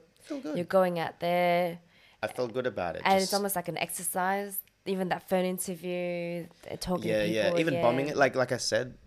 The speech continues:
Speaker 1: if I was in a bad mind state and I did that phone interview and I bombed it, if I was in a bad mindset, that could have set me back another week.
Speaker 2: Yeah.
Speaker 1: But instead, I was ki-, I kinda laughed at it. Remember the day I was like, <laughs> I sent you a voice clip and I was like,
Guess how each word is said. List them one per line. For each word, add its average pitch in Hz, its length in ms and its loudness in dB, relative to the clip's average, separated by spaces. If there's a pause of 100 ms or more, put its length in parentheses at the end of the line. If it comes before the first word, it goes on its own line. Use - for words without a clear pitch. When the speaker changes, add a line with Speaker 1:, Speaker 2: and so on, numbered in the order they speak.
(420)
Speaker 1:
if 131 120 0
I 131 80 8
was 139 160 6
in 117 120 0
a 98 40 0
bad 98 380 2
mind 104 300 0
state - 420 2
and 98 160 -4
I 92 60 -2
did 92 260 -6
that 85 180 -2
phone 95 240 -2
interview 98 500 -6 (460)
and 101 160 0
I 85 120 0
bombed 92 420 -2
it, 127 240 -2 (1600)
if 117 140 -2
I 120 80 8
was 117 160 4
in 110 80 -2
a 95 60 -2
bad 92 280 0
mindset, 95 500 -4
that 104 160 -4
could 98 120 -8
have 90 80 -10
set 82 200 -6
me 92 100 -8
back 87 240 -6
another 82 260 -8
week. 170 180 -4
Speaker 2:
Yeah. 127 180 -4 (200)
Speaker 1:
But 113 220 0
instead, 117 280 -2
I 117 40 4
was 107 220 -2
ki-, - 180 -2 (100)
I 127 40 -2
kinda 147 220 0
laughed 95 400 -2
at 87 140 0
it. 78 220 -12
Remember 104 180 -4
the 101 80 0
day 90 240 0
I 101 60 0
was 101 80 -2
like, 98 180 -2 (120)
<laughs> - 120 -20
I - 280 0 (280)
sent 104 160 -10
you 90 80 -8
a - 20 -10
voice 85 280 -6
clip 104 220 -10
and 90 80 -10
I - 20 -8
was 87 80 -8
like, 87 160 -8